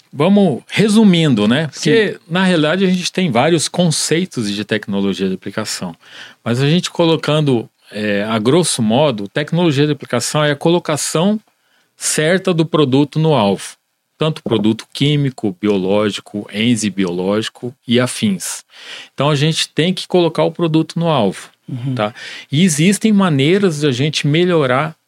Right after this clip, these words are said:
Speaker 1: essa tecnologia de aplicação. Então,
Speaker 2: Uhum.
Speaker 1: é isso que a gente vai discutir hoje e a gente vai debater e, e conversar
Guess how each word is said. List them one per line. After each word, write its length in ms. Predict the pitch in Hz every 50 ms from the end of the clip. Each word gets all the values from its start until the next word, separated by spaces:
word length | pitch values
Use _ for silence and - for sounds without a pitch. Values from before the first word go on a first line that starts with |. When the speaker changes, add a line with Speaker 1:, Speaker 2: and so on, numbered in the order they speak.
| _ _ _ _ _ _
Speaker 1:
essa 540 | - 110 117 113 - - - 98 92 95 - _ _
tecnologia 760 | _ 127 123 120 - 127 123 120 120 120 110 92 98 101 95
de 80 | 87 92
aplicação. 600 | 87 - 95 90 - 98 98 - - - 87 78 - _ _ _ _ _ _ _
Então, 160 | 135 123 135
Speaker 2:
Uhum. 80 | 151
Speaker 1:
é 80 | 151 147
isso 220 | 151 160 151 -
que 80 | - -
a 40 | 147
gente 300 | 139 151 151 - - 151
vai 260 | 147 135 120 120 127
discutir 480 | 131 - - - 131 120 120 - - 110
hoje 360 | 113 135 165 180 165 - - _ - - - - - _ _ _ _
e 80 | - 120
a 60 | 120
gente 240 | 120 131 131 127 -
vai 180 | - 123 127
debater 840 | 127 120 131 131 131 131 120 123 - 139 143 165 175 180 170 165 160 -
e, 360 | - 127 123 123 - - 139 120
e 20 |
conversar 800 | 113 - 139 147 151 151 147 127 - - - 139 147 156 170 190